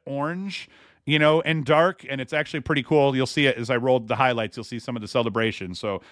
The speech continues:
good job by the, the ops, uh, uh, crew up at the dome as well. Now, new segment here.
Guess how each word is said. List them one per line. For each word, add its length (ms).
good 120
job 220
by 100
the, 200
the 220
ops, 340
uh, 360
uh, 180
crew 400
up 140
at 80
the 80
dome 220
as 100
well. 280
Now, 300
new 220
segment 380
here. 180